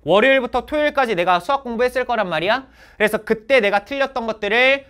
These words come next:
하루 동안 쭉 다시 한번 풀어내겠다, 오답 정리하겠다라는 거 생각하면서 다시 한번 정리해줘요.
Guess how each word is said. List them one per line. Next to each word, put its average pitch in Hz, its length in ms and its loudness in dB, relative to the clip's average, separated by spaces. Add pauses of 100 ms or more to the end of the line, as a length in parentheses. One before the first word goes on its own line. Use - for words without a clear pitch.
하루 262 320 -6
동안 233 420 -4
쭉 359 320 -4
다시 185 300 -2
한번 202 260 -2
풀어내겠다, 165 720 -4
오답 165 260 -4
정리하겠다라는 165 920 -6
거 170 80 -6
생각하면서 220 560 -8
다시 151 240 -8
한번 139 240 -6
정리해줘요. 127 640 -10